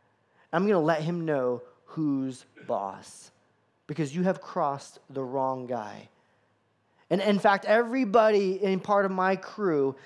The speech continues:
is gonna see how bad I am. And if you mess with me,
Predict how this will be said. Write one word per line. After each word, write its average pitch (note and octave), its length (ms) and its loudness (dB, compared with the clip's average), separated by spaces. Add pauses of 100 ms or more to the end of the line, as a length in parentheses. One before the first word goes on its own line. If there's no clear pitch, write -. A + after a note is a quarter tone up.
(140)
is D#3+ 120 -6
gonna E3+ 160 2
see C3 580 -2 (720)
how D#3 160 -4
bad D#3 440 2
I D3 160 2
am. A#2+ 400 -6 (720)
And D3 80 0
if C#3 60 -6
you F3+ 80 -2
mess E3+ 360 -2
with F#3 180 -6
me, B2+ 440 -6